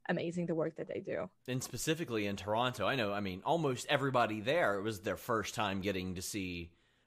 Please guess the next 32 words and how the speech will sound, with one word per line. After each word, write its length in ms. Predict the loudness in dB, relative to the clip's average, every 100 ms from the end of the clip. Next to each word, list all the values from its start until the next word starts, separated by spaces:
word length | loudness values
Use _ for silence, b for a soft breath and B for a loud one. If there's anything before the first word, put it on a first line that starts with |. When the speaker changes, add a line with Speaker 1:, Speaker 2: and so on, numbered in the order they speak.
| _
Speaker 2:
a 60 | 0
W 260 | 2 4
X 140 | 2 2
W 300 | -2 0 0
show, 360 | 2 4 4
and 80 | 2
I 60 | 0
thought 160 | 0
that 120 | 2 2
was, 160 | 2
Speaker 1:
Yeah. 40 | 0
Speaker 2:
that 100 | -2
was 120 | 0
a 60 | 0
really 400 | -2 0 0 -2
cool 480 | -2 -2 0 -2 -4 -12 _ _ _
situation 600 | -2 0 4 4 4 0
that 80 | 0
they 100 | 0
had 280 | 2 0 0
there. 260 | -4 -4 -8 b b b b
Well, 220 | 4 4 4
you, 240 | -2 -4 -8 _ _ -8 2
like 220 | 4 6
you 80 | 6
mentioned, 340 | 6 4 4
covid 440 | 8 10 10 6
kinda 360 | 6 4 6 6
hit, 340 | 6 6 6
and 100 | 2 -2
it, 120 | 0
it 160 | 0